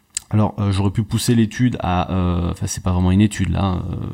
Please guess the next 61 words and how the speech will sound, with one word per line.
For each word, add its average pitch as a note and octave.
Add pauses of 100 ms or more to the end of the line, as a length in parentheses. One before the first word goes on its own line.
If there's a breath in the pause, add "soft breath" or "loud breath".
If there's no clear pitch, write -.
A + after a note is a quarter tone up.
parce F#2+
que F#2
je F2
me F#2+
suis F#2+
limité G2
à G2
vingt, G#2
euh, E2
échantillons. G2+ (340 loud breath)
C'est G#2
pas A2
vraiment A2
une G#2+
étude, G#2
si F2
tu F#2+
veux, G2+
c'est G2+
juste, A2 (320 loud breath)
voilà, G2
une F#2+
mini A2
recherche. G#2 (420 loud breath)
Euh, G2
je G2
m'attendais B2
vraiment C3
à G#2+
trouver G#2
beaucoup B2
plus C3+
de A2
personnes G#2
spécialisées G2
sur -
un F#2
seul F2
sport, D#3+
donc G2
c'est -
là A#2
ma A2
surprise. B2+ (480 loud breath)
Et C3 (580)
ça -
montre A#2+
bien C#3
que C#3
finalement, A2
il G#2+
y G2+
a G2+
rien A#2+
qui G#2+
est -
figé G#2
dans G2
les F2
paris E2+
sportifs, B2+